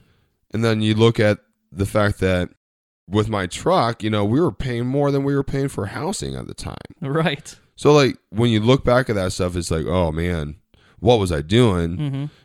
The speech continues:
Speaker 1: And maybe for some people, that's where they wanna put their money. That's fine, and that's where life is. But for me and my family, our growing family,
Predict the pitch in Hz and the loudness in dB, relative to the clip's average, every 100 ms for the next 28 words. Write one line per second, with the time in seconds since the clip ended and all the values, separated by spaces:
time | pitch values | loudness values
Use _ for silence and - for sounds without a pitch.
0 | - 123 120 127 120 123 - 113 120 110 | -4 0 2 2 0 -2 -2 0 2 2
1 | 101 104 - 95 92 90 80 90 90 82 | 2 0 0 2 2 2 2 2 2 -2
2 | _ _ - - 87 71 90 82 87 87 | _ _ -2 2 2 4 2 2 0 0
3 | 60 60 - 87 87 - - 107 82 85 | -2 -12 -6 -4 -4 -4 0 0 0 -4
4 | - 87 82 78 - - _ _ _ _ | -6 -6 -6 -8 -14 -20 _ _ _ _
5 | _ 80 90 - 87 85 80 80 98 90 | _ -4 -2 0 0 0 -2 -2 2 2
6 | 73 - - 107 87 - _ - - _ | 0 -6 -6 -4 -4 -6 _ -20 -20 _
7 | _ - - 101 95 107 127 117 104 95 | _ -4 4 4 6 4 6 6 4 0
8 | - 69 87 95 123 135 - 95 95 92 | -4 -6 -2 2 4 4 2 0 2 2
9 | 92 - 80 80 92 131 127 98 90 92 | 0 -2 -4 0 4 6 6 4 0 0
10 | 92 90 90 87 | 2 2 2 0